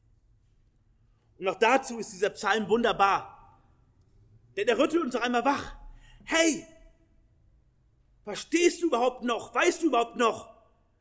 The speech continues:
wie schön es ist, dass Jesus dein Hirte ist, was das alles bedeutet? Und das schauen wir uns jetzt im Detail an. Das war die allgemeine Aussage. „Jesus ist mein Hirte, ich habe keinen Mangel.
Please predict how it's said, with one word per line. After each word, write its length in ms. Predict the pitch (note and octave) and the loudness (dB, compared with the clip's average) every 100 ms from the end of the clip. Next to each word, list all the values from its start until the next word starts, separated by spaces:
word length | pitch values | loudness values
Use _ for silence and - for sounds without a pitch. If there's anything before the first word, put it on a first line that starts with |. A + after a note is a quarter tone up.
| _ | _
wie 100 | G#3 | -8
schön 320 | - B3+ D#4+ D4+ | 0 4 4 2
es 220 | A#3 - | -2 -2
ist, 420 | A#3+ - - - _ _ _ _ _ _ _ _ _ _ _ _ | -4 -4 -6 -14 _ _ _ _ _ _ _ _ _ _ _ _
dass 180 | F#3 D#3+ | -10 0
Jesus 320 | A#3+ B3 B3+ | 2 2 2
dein 160 | A3+ G3 | 0 2
Hirte 280 | G#3 A3+ C4+ | 0 0 -4
ist, 280 | C4+ - - - | -8 -10 -14 -10
was 180 | G#3 - | -8 -2
das 200 | B3 - | -2 0
alles 260 | A#3+ B3 | 0 -2
bedeutet? 580 | A#3+ G3 G3 A3+ D#4 - - _ _ _ _ _ _ | -2 0 0 0 -4 -10 -20 _ _ _ _ _ _
Und 100 | F#3+ | -4
das 120 | G#3+ | 0
schauen 180 | B3+ C4 | 2 2
wir 60 | |
uns 100 | C4 C4+ | 0 -4
jetzt 120 | B3+ | -8
im 80 | A#3+ | -8
Detail 380 | A#3 A#3+ B3 | -6 2 2
an. 160 | F#3 B2 - | 2 -4 -10
Das 100 | - | -6
war 120 | A#3+ | -4
die 120 | B3 - | -4 -2
allgemeine 460 | C4+ D#4+ C4 B3 A3+ | 2 4 4 2 0
Aussage. 460 | A3+ G#3+ D3+ B2 - - | 0 0 -2 -4 -16 -18
„Jesus 380 | - D#4 D#4 D#4+ | 2 2 2 -2
ist 60 | B3+ | -4
mein 160 | B3 | -6
Hirte, 340 | A#3+ B3+ B3 - - | 4 4 4 -6 -8
ich 100 | - | -6
habe 140 | G#3 - | -6 -6
keinen 280 | - B3 B3+ | -2 -2 0
Mangel. 360 | A3+ G#3+ C#3 | 0 0 -4